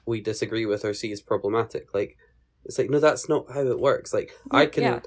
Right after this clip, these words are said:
Speaker 1: I love the S N P, but when they do something bad, or, "Oh, I forgot to go, I forgot to look into it."
Speaker 2: <laughs> Next week.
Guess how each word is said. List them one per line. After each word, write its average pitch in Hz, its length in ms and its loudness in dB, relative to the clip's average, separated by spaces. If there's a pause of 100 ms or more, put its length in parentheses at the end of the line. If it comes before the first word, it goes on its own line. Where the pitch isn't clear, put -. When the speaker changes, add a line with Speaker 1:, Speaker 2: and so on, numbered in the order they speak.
(180)
Speaker 1:
I 143 140 8
love 147 260 8
the 131 120 8
S 123 200 6
N 104 100 2
P, 107 540 -4
but 113 140 6
when 117 160 8
they 107 100 2
do 123 200 4
something 107 380 0
bad, 101 400 2
or, 101 180 2
"Oh, 107 220 2
I 101 80 2
forgot 104 460 -2
to - 100 -8
go, 104 260 -6
I 101 80 -14
forgot 104 360 -12
to - 100 -18
look 104 160 -16
into 101 320 -12
it." - 160 -12 (1600)
Speaker 2:
<laughs> - 1500 -16
Next 233 280 0
week. 190 320 -6